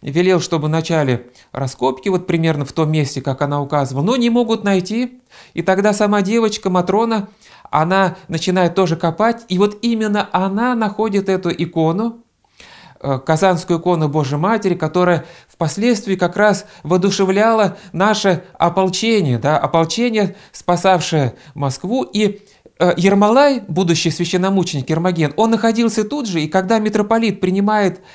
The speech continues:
икону казанскую из рук девочки, он даёт её в руки вот отцу Ермолаю, и именно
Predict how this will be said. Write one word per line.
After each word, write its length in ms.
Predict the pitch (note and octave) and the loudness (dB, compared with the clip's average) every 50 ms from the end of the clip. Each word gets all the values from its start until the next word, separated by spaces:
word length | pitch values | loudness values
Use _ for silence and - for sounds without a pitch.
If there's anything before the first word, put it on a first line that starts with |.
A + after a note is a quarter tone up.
| - - | -20 -20
икону 560 | - - G3 G3 G3 - A3+ A3 G3+ E3+ D3 C#3 | -6 -6 -6 -6 -2 0 2 2 2 2 0 0
казанскую 600 | - E3+ E3 E3+ F3+ E3+ D#3 - - - E3 D#3+ | 0 0 2 2 2 2 0 -2 -4 -2 -2 -2
из 60 | D#3+ | 0
рук 200 | F3+ F3 D#3 D3 | 0 0 0 -2
девочки, 560 | F#3 B3+ D4 C4+ G3+ G3+ - - B2+ A#2+ B2 - - - - - _ _ | -4 -4 -2 -2 -2 -4 -4 -8 -10 -12 -12 -14 -20 -20 -20 -20 _ _
он 260 | - B3+ C4+ B3+ G#3+ | 0 2 2 2 2
даёт 340 | G3 G#3+ A3 A#3+ B3 A#3+ A3 | 2 2 2 2 2 0 0
её 180 | A3 A3 G#3+ | 0 0 0
в 80 | G3+ F#3+ | 0 2
руки 440 | A3+ B3 A3 - - F#3+ E3 - - - - - - | 0 0 0 0 0 -2 -2 -2 -4 -12 -20 -20 -8
вот 200 | D#3 E3 D#3+ - | -6 -6 -6 0
отцу 300 | - F#3 F3+ F3+ - A3 | 0 0 0 0 0 0
Ермолаю, 580 | G3+ G3+ G3 F#3+ G3 G3 A3+ C4 C4+ C4 B3 - | 2 2 2 2 2 2 4 4 4 4 2 0
и 100 | - A#3 | -2 -4
именно 500 | - - - A#3 A#3+ A3+ A3+ A3 A3 | -4 -2 -2 -2 -2 0 -2 -2 -2